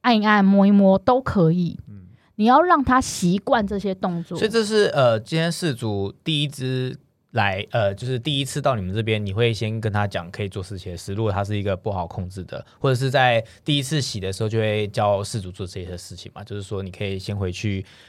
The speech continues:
Speaker 3: 慢慢的让他习惯这些动作。
Speaker 1: 如果他是幼犬。
Speaker 3: 哦。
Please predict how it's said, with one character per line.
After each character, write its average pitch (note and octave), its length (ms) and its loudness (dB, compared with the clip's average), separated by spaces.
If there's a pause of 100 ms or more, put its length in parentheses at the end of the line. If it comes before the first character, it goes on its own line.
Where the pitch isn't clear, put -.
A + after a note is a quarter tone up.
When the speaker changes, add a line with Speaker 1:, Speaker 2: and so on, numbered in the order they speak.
(120)
Speaker 3:
慢 G#2+ 160 -2
慢 G#2 120 0
的 G2+ 80 -2
让 G2 120 0
他 G2+ 100 0
习 - 180 -8
惯 G2 160 0
这 F#2+ 140 -4
些 F#2 400 -6
动 F#2 220 -6
作。 F#2+ 280 -8 (140)
Speaker 1:
如 G3+ 160 2
果 B3+ 180 6
他 F#3 160 2
是 F#3+ 180 0
幼 F3+ 200 4
犬。 - 180 -8 (440)
Speaker 3:
哦。 F2 1000 -10